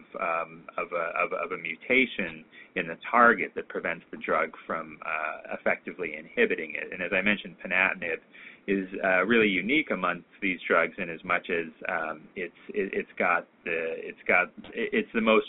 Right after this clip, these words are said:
foolproof, not completely foolproof, but it's the most foolproof against this, uh, as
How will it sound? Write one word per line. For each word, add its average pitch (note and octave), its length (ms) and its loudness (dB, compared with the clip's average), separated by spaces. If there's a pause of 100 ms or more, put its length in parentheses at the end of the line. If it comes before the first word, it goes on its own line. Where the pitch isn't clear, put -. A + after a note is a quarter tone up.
(160)
foolproof, G#2+ 840 2 (480)
not D3 160 0
completely G#3+ 640 2
foolproof, F2+ 480 -2
but G2+ 80 4
it's F#2+ 120 -2
the G2+ 80 0
most A2 280 6 (100)
foolproof F#2 640 0
against E2 380 -4
this, E2 160 0 (200)
uh, E2+ 220 -6
as D#2+ 80 -6